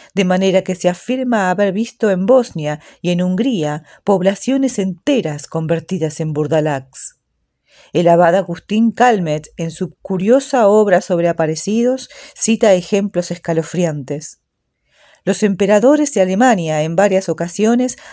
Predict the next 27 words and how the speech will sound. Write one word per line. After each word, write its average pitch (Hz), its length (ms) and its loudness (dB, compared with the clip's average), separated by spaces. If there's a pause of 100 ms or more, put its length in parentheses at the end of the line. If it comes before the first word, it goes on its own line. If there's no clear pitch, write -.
han 226 200 2
nombrado 240 540 4
comisiones 220 640 2
encargadas 185 640 2
de 175 60 -2
esclarecer 170 720 0
casos 185 340 -2
de 170 100 0
vampirismo. 160 840 -4 (640)
Se 180 160 2
levantan 202 480 4
actas, 233 540 -2 (180)
se - 160 -2
exhuman 208 500 0
cadáveres 196 680 0
encontrados 160 800 0
ahitos 214 440 0
de 170 80 -4
sangre 151 640 -4 (200)
y 202 80 -4
se 180 140 -2
les 180 160 -2
quema 240 460 2
en 175 80 -2
las 156 140 -2
plazas 196 400 0
públicas 147 720 -4